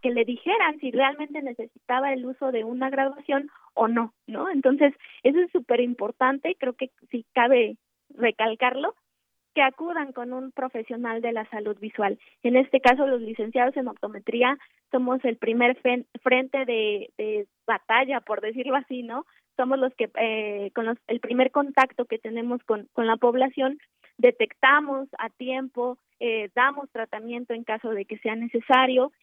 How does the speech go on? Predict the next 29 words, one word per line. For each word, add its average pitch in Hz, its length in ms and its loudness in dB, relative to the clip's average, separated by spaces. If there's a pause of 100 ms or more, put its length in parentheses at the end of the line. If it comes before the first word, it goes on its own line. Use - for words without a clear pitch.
(120)
y 269 160 2
monitoreamos 269 960 2
toda 240 340 -8
esa, 240 380 -10 (380)
eh, 220 460 -6
consulta, 254 680 -2
no 220 160 -4
nada 233 240 0
más 226 180 -2
decimos, 233 400 -4
"Esto 254 380 0
es", 254 340 2
y 214 240 -20
ya, 226 320 -2 (560)
ah, 196 260 -6
ah, 220 140 -6 (140)
lo 220 120 6
vuelvo 247 300 4
a 240 80 6
ver 247 220 0
hasta 226 260 -8
que 196 160 -14
le 196 180 -6
vuelva 226 280 -6
a 220 40 -8
pasar 220 320 -6
algo 226 220 -4
más, 294 200 2
no, 262 260 -2